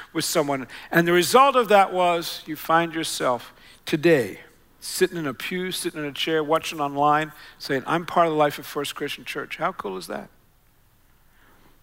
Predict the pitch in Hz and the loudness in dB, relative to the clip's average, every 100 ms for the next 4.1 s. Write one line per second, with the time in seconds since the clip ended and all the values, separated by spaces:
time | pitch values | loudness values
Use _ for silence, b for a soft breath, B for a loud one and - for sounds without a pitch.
0 | _ _ - - 120 120 127 120 - 131 | _ _ -20 -16 -12 -8 -6 -6 -4 -4
1 | 160 175 123 - 123 139 - 160 170 220 | -6 -8 -12 -8 -6 -8 -10 -10 -4 -4
2 | 240 294 - 247 180 139 - 185 139 110 | -2 -6 -6 -6 -6 -6 -4 -4 -4 -10
3 | 110 B B B B - - 214 185 156 | -16 B B B B -8 0 0 2 0